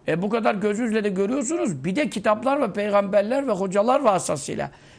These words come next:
ölüm ve sonrası hakkında bu kadar sohbetler de dinliyorsunuz. Yani şimdi hani gaybı bilmezsiniz ama ayet hadis size gaybı bildiriyor. Yani cehennemde neler olacağı gayiptir bizim için.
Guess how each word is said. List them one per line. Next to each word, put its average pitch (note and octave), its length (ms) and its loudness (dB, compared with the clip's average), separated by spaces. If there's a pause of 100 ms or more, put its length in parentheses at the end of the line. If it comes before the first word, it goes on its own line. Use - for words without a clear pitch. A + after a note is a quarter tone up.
(140)
ölüm A#3 320 4
ve A#3 80 4
sonrası A3+ 420 2
hakkında A3+ 500 0
bu A3 60 -2
kadar B3+ 200 2
sohbetler B3 580 0
de A#3+ 140 0
dinliyorsunuz. G#3+ 720 0 (720)
Yani D3 180 2
şimdi D3+ 140 -2
hani D3+ 140 0
gaybı D#3+ 400 0
bilmezsiniz C#4 520 0
ama D#3 180 0
ayet E3+ 220 0
hadis E3+ 220 -2
size G3 220 -4
gaybı G#3+ 500 -2
bildiriyor. C4+ 460 -4 (640)
Yani C#3 200 -2
cehennemde G3+ 680 2
neler G#3+ 220 2
olacağı G3+ 360 0
gayiptir C4 460 0
bizim D3+ 200 -4
için. C3+ 260 -8